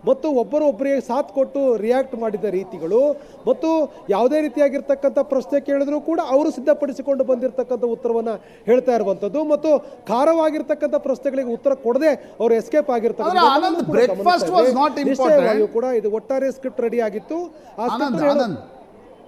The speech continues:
Speaker 2: ಅಂದ್ರೆ ಅರ್ಥ breakfast was not important. ನಾವೆಲ್ಲ ಬ್ರೇಕ್‌ಫಾಸ್ಟ್ ಹತ್ರ ನೋಡ್ತಾ ಇದ್ವಿ, ಪತ್ರಿಕಾಗೋಷ್ಠಿ was important.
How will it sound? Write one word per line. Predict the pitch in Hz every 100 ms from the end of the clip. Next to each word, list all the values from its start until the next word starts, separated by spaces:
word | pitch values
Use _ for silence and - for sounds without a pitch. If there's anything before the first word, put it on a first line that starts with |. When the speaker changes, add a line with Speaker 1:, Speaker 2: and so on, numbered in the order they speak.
| - -
Speaker 2:
ಅಂದ್ರೆ | 269 320
ಅರ್ಥ | 294 262 - 294 277 330 175
breakfast | 208 226 226 339 - 359
was | 302 196
not | 208 233 240
important. | 196 220 180 160
ನಾವೆಲ್ಲ | 180 247 277 294
ಬ್ರೇಕ್‌ಫಾಸ್ಟ್ | 214 226 233 277 269 269
ಹತ್ರ | 240 262
ನೋಡ್ತಾ | 233 214 180
ಇದ್ವಿ, | 190 139 131 190 247 - - - - - -
ಪತ್ರಿಕಾಗೋಷ್ಠಿ | 262 311 311 311 269 247 -
was | 240
important. | 202 160 131 127 104